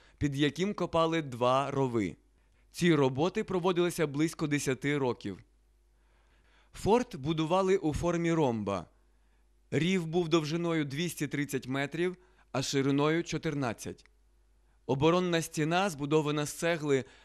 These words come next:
мала чотириметрову товщину. У центрі форту розміщувалася двоповерхова казарма, до якої можна було потрапити лише через підземний хід. Там жили солдати. Біля казарми у двоповерхових казематах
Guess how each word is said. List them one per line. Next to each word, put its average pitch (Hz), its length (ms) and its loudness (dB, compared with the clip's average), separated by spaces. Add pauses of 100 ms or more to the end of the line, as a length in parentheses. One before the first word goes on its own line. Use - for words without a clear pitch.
(140)
мала 156 340 2
чотириметрову 151 840 0
товщину. 147 640 -2 (880)
У 143 120 -2
центрі 160 440 2
форту 170 480 0
розміщувалася 156 800 0
двоповерхова 147 720 -2
казарма, 135 600 -2 (300)
до 131 120 2
якої 151 380 4
можна 151 300 0
було 143 240 2
потрапити 143 560 -2
лише 135 260 -2
через 143 300 -2
підземний 139 600 0
хід. 135 420 -4 (440)
Там 202 360 2
жили 156 460 0
солдати. 113 720 -2 (440)
Біля 151 280 6
казарми 143 600 2
у 139 160 -2
двоповерхових 139 800 0
казематах 131 760 -4